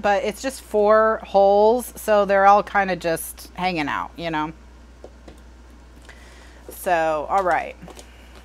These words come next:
But let's talk about packaging. So with packaging, with the Ohuhu markers,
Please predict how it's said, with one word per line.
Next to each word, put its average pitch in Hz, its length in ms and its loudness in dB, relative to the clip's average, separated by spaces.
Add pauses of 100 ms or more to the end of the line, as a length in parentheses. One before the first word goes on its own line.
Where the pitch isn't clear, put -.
(440)
But 240 320 4 (1200)
let's 240 260 2
talk 233 280 4
about 214 200 6
packaging. 147 640 -4
So 202 580 4 (720)
with 285 320 2
packaging, 269 480 0
with 220 100 -4
the 202 100 -2
Ohuhu 262 560 0
markers, 240 680 0